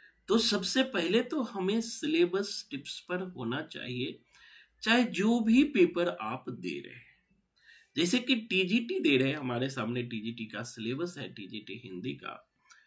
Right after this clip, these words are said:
तो हमें इन सिलेबस में पढ़ना क्या है? तो देखिएगा, इसमें लिखा हुआ है एनसीईआरटी और सीबीएसई के पाठ्यक्रम में प्रदत्त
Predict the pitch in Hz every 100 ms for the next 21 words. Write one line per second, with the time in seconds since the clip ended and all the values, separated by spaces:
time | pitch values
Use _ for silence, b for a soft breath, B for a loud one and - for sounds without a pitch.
0 | b b b _ _ 233 277 254 - 190
1 | 214 262 240 233 233 - 160 180 185 220
2 | 226 208 175 107 110 101 110 113 107 131
3 | - _ - 123 160 - 262 254 254 B
4 | B B _ - 180 - 247 247 165 165
5 | 180 202 175 123 117 98 - - 175 202
6 | 202 226 226 202 147 107 110 - 120 117
7 | - - 202 220 226 220 220 - 240 240
8 | 185 170 127 127 135 143 143 131 120 120
9 | 98 - 117 -